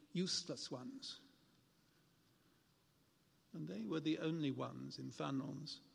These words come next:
understanding, who could truly see and also effectively challenge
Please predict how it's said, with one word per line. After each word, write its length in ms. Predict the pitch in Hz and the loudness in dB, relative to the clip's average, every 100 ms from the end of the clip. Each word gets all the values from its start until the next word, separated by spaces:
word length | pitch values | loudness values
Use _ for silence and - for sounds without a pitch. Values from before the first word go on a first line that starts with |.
| - 135 | -8 0
understanding, 720 | 135 139 - 135 127 139 135 - - - - - - - - - | 0 0 2 2 4 2 0 -10 -18 -20 -20 -20 -20 -20 -12 -2
who 100 | 160 | -2
could 300 | - 143 - | 0 -4 -4
truly 440 | - 175 160 131 | 2 4 6 4
see 340 | - - 143 - - - - - _ _ - - - _ _ _ - - - | 0 0 -2 -6 -12 -20 -20 -20 _ _ -20 -20 -20 _ _ _ -20 -20 -4
and 160 | 151 143 | -2 2
also 480 | 147 139 156 143 131 - - | 2 2 2 2 0 -6 -4
effectively 840 | 135 - 147 139 - 135 - 127 123 | -2 0 0 0 -4 -4 -2 -6 -4
challenge 760 | - 160 147 123 117 120 - | -2 0 0 0 -2 -6 -10